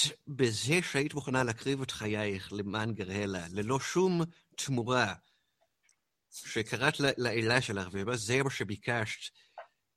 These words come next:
עברת לצד של הטוב, וגרהלה לכן הצילה את חייך מידה של האלה המרושעת. שברור, עכשיו דרכך היא דרכך של תימורה, ודרכו של הטוב,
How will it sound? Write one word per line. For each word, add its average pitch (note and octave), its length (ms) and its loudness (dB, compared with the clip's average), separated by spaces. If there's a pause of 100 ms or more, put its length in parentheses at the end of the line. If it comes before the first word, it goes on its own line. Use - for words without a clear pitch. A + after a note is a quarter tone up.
(120)
עברת C#3+ 520 2
לצד G#2+ 440 -2 (180)
של G#2 220 -4
הטוב, F#2+ 680 -4
וגרהלה A2 960 2 (460)
לכן B2 400 -2 (120)
הצילה C3+ 440 0
את A#2 100 -4
חייך A2 680 -2
מידה A#2 1200 0 (280)
של A2+ 200 -4
האלה G#2 460 2
המרושעת. G#2 800 -6 (540)
שברור, D3 600 0
עכשיו C#3+ 280 -4
דרכך C#3 720 -4 (680)
היא C3 100 -8
דרכך C3 420 -2
של C#3+ 140 -6
תימורה, C#3 540 -2 (680)
ודרכו A#2+ 600 0 (260)
של C3+ 200 0
הטוב, B2+ 560 0